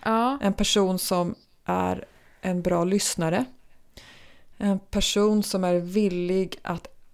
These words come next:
Speaker 2: eh, ändra sig.
Speaker 1: Mm, mm.
Speaker 2: Ehm, men då är det ju, det är ju mer egenskaper.
Speaker 1: Ja.
Speaker 2: Men, eh, din,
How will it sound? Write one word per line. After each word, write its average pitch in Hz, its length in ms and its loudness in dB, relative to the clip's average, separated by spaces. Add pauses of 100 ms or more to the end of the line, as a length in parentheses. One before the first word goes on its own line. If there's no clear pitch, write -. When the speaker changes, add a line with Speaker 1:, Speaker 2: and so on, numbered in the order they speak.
Speaker 2:
eh, - 260 -6
ändra 185 420 0 (320)
sig. 285 380 -2
Speaker 1:
Mm, 220 320 0 (280)
mm. 202 300 -2 (1600)
Speaker 2:
Ehm, 180 840 0 (560)
men 202 180 4
då 247 160 10
är 208 60 8
det 202 60 6
ju, 190 380 4
det 214 160 0
är - 20 6
ju 214 60 6
mer 175 140 4
egenskaper. 185 840 2 (460)
Speaker 1:
Ja. 226 340 -2 (1300)
Speaker 2:
Men, 196 380 2
eh, 185 220 2 (1900)
din, - 220 0